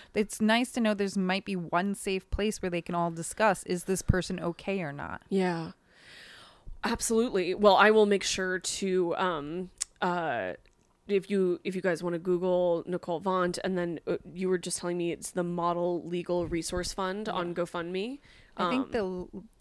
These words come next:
Speaker 1: yeah, that's the name of it, but I think the actual, um, GoFundMe slash Brenna and Nicole Legal Fund.
Speaker 2: GoFundMe dot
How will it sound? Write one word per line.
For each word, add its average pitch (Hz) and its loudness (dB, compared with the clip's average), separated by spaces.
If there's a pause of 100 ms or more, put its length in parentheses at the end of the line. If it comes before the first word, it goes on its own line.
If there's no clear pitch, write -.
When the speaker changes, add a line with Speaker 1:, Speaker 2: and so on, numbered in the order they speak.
Speaker 1:
yeah, 196 0
that's 208 -4
the 220 -6
name 185 -4
of 175 -6
it, 170 -4
but 170 -10
I 165 -4
think 180 -10
the 165 -6
actual, 156 -6 (1800)
um, 175 -6 (140)
GoFundMe 170 6
slash 160 4 (560)
Brenna 175 4 (180)
and 165 0
Nicole 160 2
Legal 156 -4
Fund. 233 -6 (240)
Speaker 2:
GoFundMe 208 2
dot 180 4